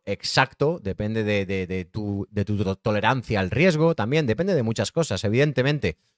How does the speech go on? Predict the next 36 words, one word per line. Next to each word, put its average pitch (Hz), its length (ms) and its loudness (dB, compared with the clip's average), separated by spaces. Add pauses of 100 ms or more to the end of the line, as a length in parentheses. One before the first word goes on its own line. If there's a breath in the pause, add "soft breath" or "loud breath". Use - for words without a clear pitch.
(120)
Yo 139 80 -4
estoy 190 160 0
hablando 160 340 4
de 139 80 6
unos 143 260 4
motivos 131 560 2
generales, 127 600 2
¿no? 156 320 0 (260)
Sí, 165 440 0
excelente, 143 800 0 (320)
buenos 120 260 0
motivos, 147 520 2
buena 117 200 2
explicación, 147 880 2 (100)
vale, - 280 0 (200)
perfecto. 127 500 2 (300)
Vale, 175 280 2
pues 135 180 -2
nos 123 160 0
queda, 143 480 2
nos 123 160 -6
queda 151 220 2
claro, 190 280 4
chicos, 214 600 0
al 131 120 -6
final 180 420 -2 (260)
creo 185 260 6
que 175 100 4
las 131 180 4
herramientas 131 560 2
de 113 100 4
fondeo, 143 440 6
las 110 200 2
empresas, 135 600 -2
esta, 120 320 -2
esta 120 460 -2